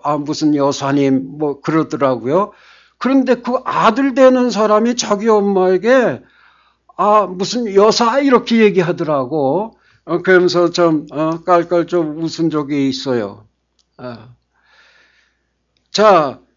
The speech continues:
지금 그 뭐예요? 그 여사님 하는 것은 존중하는 의미에서 그렇게 불러주는 거예요, 그 호칭을.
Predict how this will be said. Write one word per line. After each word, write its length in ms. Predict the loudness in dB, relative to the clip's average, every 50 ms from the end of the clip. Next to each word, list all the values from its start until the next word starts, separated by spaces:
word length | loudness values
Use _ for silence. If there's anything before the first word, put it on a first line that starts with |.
| _ _ _ _
지금 400 | -6 -4 -2 2 2 2 2 2
그 80 | 2 0
뭐예요? 600 | 0 2 4 4 4 6 6 6 4 2 2 0
그 220 | 0 0 2 2 4
여사님 680 | 4 4 4 4 2 2 4 4 4 4 4 2 2
하는 260 | 2 2 2 4 4
것은 560 | 4 4 2 2 2 2 2 2 0 0 -6 -12 _ _ _ -10
존중하는 840 | -4 -2 -2 -2 -2 -4 -6 -6 -4 -2 -2 -2 -2 -2 -2 0 2
의미에서 840 | 2 2 2 2 0 0 0 -2 -2 -2 -4 -4 -4 -4 -4 -6
그렇게 340 | -10 -12 -10 -6 -4 -6 -6
불러주는 680 | -4 -6 -4 -2 -2 -2 -4 -4 -6 -6 -4 -4 -4
거예요, 220 | -6 -8 -10 -10
그 100 | -12 -14
호칭을. 760 | -18 -16 -16 -14 -14 -12 -12 -12 -12 -12 -14 -14 -16 -18 _